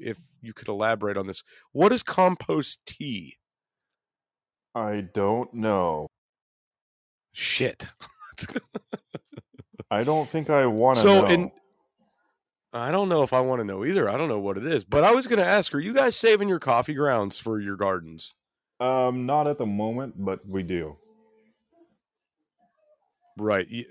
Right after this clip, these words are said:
Speaker 1: absolutely do that. I, that's, I do it. I have a little container that I put all the coffee grounds in.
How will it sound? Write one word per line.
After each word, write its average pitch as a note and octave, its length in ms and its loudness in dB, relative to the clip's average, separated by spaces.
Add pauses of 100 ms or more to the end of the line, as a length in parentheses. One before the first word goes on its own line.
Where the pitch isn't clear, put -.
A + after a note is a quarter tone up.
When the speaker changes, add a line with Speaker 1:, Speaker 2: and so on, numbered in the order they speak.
(120)
Speaker 1:
absolutely C#3 560 0
do G#2+ 220 -6
that. G2 260 2
I, A2 120 0
that's, A2+ 420 -2
I C3 160 0
do C#3 200 -4
it. B2+ 60 -6
I B2+ 80 2
have B2 140 -2
a - 20 -6
little A#2+ 200 -8
container A2+ 440 -6
that G#2 100 -4
I G2+ 60 0
put A#2 180 -6
all A2 120 0
the G#2 40 -6
coffee A2 320 0
grounds G#2 400 -2
in. G2+ 220 -4